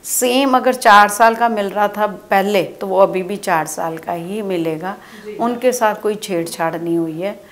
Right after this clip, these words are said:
Speaker 1: Being a इंडियन हमें ये benefit मिला है। बाकी courses की बात करें, हर बच्चा जा सकता है, लेकिन अगर आपके core subjects अच्छे हैं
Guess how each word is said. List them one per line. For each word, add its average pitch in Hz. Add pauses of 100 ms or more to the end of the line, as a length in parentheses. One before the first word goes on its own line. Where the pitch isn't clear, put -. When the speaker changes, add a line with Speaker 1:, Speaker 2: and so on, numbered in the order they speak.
(260)
Speaker 1:
Being 220
a 214
इंडियन 196
हमें 190
ये 185
benefit 165
मिला 156
है। 220 (600)
बाकी 208
courses 233
की 254
बात 185
करें, 208 (180)
हर 269
बच्चा 190
जा 160
सकता 156
है, 233 (640)
लेकिन 294
अगर 240
आपके 214
core 254
subjects 180
अच्छे 170
हैं 147